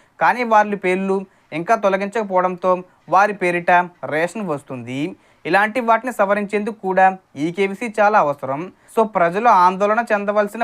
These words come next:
పని లేదు, కానీ నిర్లక్ష్యం మాత్రం చేయకూడదు. ఈ అవకాశం చివరిది కావచ్చు. అందరూ తప్పకుండా జూన్ ముప్పైలోగా ఈ ప్రక్రియ పూర్తి చేయాలని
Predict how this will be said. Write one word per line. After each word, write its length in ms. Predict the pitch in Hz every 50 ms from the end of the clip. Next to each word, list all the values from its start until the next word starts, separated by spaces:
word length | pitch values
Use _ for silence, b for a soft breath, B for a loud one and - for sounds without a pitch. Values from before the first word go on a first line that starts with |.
| 220 -
పని 140 | 190 202 202 190 160
లేదు, 280 | 151 143 135 143 151 170 190 220 - b b b b -
కానీ 280 | 156 165 170 175 180 175 175 175 b b b - -
నిర్లక్ష్యం 400 | 156 170 180 185 180 - 233 226 220
మాత్రం 240 | 214 208 214 226 233 214 - 175
చేయకూడదు. 560 | 156 147 147 147 139 131 127 120 127 135 147 165 190 b b b b b b 202
ఈ 100 | 220 226 214 180
అవకాశం 440 | 180 190 185 208 196 196 - 208 202 196 190 _ _ _ -
చివరిది 360 | 180 175 190 202 214 233 220 - 180
కావచ్చు. 420 | 151 139 139 127 - - - 143 156 190 208 b b b b b b 135
అందరూ 220 | 156 170 185 214 240 233 -
తప్పకుండా 500 | 190 180 - 196 185 196 190 196 196 196 190 190 180 - 156 143
జూన్ 200 | 160 190 214 220 208 190
ముప్పైలోగా 560 | 180 - 220 220 208 185 180 175 175 180 175 175 180 b b b b b 196
ఈ 40 | 214 208 -
ప్రక్రియ 340 | 190 180 170 - 202 220 226 220 -
పూర్తి 260 | 180 185 180 180 - 208 190 190
చేయాలని 460 | 170 165 170 170 170 170 170 170